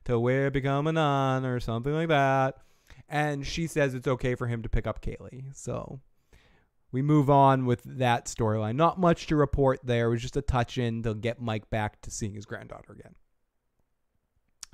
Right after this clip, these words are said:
I forget, did Jimmy steal the old lady's Hummel in a previous season? I think he did, Paul. And that is a good question, D J. I was wondering about that.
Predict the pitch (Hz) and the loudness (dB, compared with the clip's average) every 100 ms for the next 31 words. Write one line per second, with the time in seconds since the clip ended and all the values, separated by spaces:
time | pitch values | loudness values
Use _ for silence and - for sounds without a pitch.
0 | - _ _ _ - 175 220 208 156 131 | -20 _ _ _ -2 0 2 0 0 -2
1 | 147 208 220 - 185 175 170 160 151 135 | -4 -4 -6 0 0 4 2 4 2 0
2 | - 143 151 135 120 143 131 123 131 117 | -4 -2 -2 -2 -2 -2 -4 -4 -4 -6
3 | 127 135 - 233 233 - - 185 151 160 | -4 -6 0 0 0 -8 -8 -6 0 0
4 | 131 110 _ _ _ _ _ _ _ _ | 0 -6 _ _ _ _ _ _ _ _
5 | _ _ _ _ - 135 117 113 - _ | _ _ _ _ 2 4 4 0 -4 _
6 | _ _ 131 147 156 151 139 143 127 131 | _ _ -4 2 4 4 2 0 2 0
7 | - 123 113 117 110 113 110 110 _ _ | 0 -6 -4 -2 0 0 -2 -6 _ _
8 | _ - 156 127 139 156 170 175 170 170 | _ 0 2 2 2 2 2 2 6 4
9 | 165 175 170 170 | 6 8 8 6